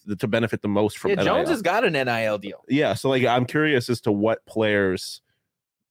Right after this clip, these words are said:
Speaker 1: were actually the driving force behind this. What if it were, okay,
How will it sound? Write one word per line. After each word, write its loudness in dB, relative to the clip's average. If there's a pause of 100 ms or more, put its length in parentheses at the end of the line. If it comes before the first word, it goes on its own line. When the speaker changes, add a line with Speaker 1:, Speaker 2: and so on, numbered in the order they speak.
(240)
Speaker 1:
were 0
actually 0
the 0
driving 0
force -2
behind -12
this. -12 (200)
What 0
if -2
it 2
were, 0
okay, -2